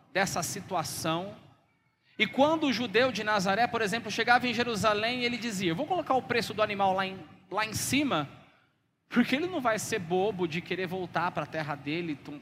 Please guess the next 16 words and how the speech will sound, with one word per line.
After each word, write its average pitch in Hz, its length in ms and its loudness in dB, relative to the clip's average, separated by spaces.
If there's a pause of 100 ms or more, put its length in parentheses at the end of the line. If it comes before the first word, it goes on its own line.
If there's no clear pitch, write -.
ter 156 160 -8
mais 143 600 -8
três 156 340 -6
ou 139 80 -6
seis 151 380 -6
dias 156 260 -8
de 156 80 -8
viagem 143 480 -4
pra 143 160 -10
comprar 147 320 -8
um 160 80 -6
cordeiro 147 420 -6
lá 147 120 -4
da 147 80 -8
cidade 143 380 -8
dele. 190 360 -4